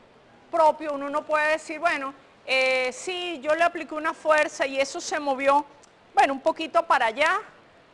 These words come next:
pero no, pero iba más rapidito para este lado, ¿verdad? Ese lenguaje no sirve cuando ustedes tienen que hacer una aplicación. Tenemos que aprender a usar un lenguaje propio en que todos estamos de acuerdo. Cuando yo digo, "¿Dónde está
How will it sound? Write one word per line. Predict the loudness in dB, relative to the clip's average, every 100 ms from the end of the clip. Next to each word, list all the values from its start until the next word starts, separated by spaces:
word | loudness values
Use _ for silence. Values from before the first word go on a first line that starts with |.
| _ _
pero | 2 2
no, | 4 4
pero | 4 4
iba | 4 2
más | 2
rapidito | 2 0 -2 -8 -8 -4
para | -4
este | -4 -4 2
lado, | 4 4
¿verdad? | 4 0 0
Ese | -2 -4 -6
lenguaje | -6 -2 4 4 2 -6
no | -6 -4 -4
sirve | -4 -6 -4 -8
cuando | -6 -6 -4
ustedes | -6 -6
tienen | -8 -10 -6
que | -6
hacer | -4 -4 -2
una | -4
aplicación. | -6 -6 -6 -6 -2 -2 -4 -12 -20 -20 -20 -20 -6
Tenemos | -4 -2 -6
que | 0 2
aprender | 2 0 -2 0 0
a | 0
usar | -2 -2 -2
un | -4
lenguaje | -6 2 6 6 2 -8 -14 -20 -20 0
propio | 6 6 4 -4
en | -6
que | -6
todos | 0 2 2
estamos | 0 -4 -4 -2
de | -4
acuerdo. | 0 0 0 -2
Cuando | -6 -4
yo | -4
digo, | -2 -4
"¿Dónde | -2 4 4 4 -2
está | -4 0 0